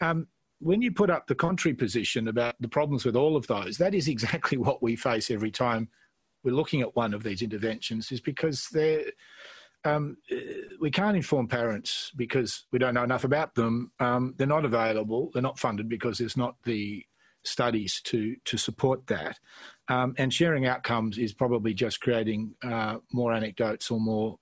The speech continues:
bad data. And so we come down to perhaps some snippets of information, those with evidence. And as I said in my comment here, then you're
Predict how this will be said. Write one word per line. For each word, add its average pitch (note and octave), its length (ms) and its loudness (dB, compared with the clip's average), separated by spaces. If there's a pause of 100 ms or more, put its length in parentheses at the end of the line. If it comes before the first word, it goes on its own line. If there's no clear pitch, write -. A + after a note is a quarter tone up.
(100)
bad A2+ 300 0
data. A#2 560 0
And A2 240 -4
so B2+ 320 2 (840)
we C#3+ 120 -2
come F3+ 280 0
down C#3 420 2 (240)
to A#2 480 2 (460)
perhaps C3+ 400 0
some A#2 160 0
snippets - 420 0
of A2+ 80 4
information, A#2+ 760 -2 (800)
those G#2 180 -12
with G#2 100 -2
evidence. A2 500 2
And A2+ 120 2
as A2 120 -2
I A#2 60 2
said B2+ 240 2
in A2 60 2
my G#2 100 -2
comment C3 400 0
here, G#2+ 180 2
then A#2 220 2
you're A2+ 220 2